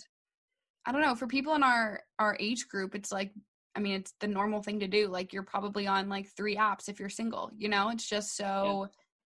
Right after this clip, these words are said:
Speaker 1: nonchalant at this point. So it's just interesting how people, um, view it. I think also when you're a girl, <laughs> I'm just speaking for girls here. When you're a
Speaker 2: Please.
Speaker 1: girl, like,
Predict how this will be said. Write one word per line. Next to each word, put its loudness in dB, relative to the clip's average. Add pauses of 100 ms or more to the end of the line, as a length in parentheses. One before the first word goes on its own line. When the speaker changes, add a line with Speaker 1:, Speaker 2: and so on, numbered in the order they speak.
(160)
Speaker 1:
nonchalant 4
at -4
this -10
point. -10
So 0
it's -2
just -4
interesting -2 (640)
how 6
people, -2 (140)
um, 0 (840)
view 0
it. 2
I 2
think 0 (120)
also 4 (160)
when 0
you're 4
a -4
girl, 4
<laughs> -2
I'm 6
just -2
speaking -2
for -6
girls -4
here. -8 (420)
When 4
you're 6
a 2
Speaker 2:
Please. -4
Speaker 1:
girl, 4
like, 0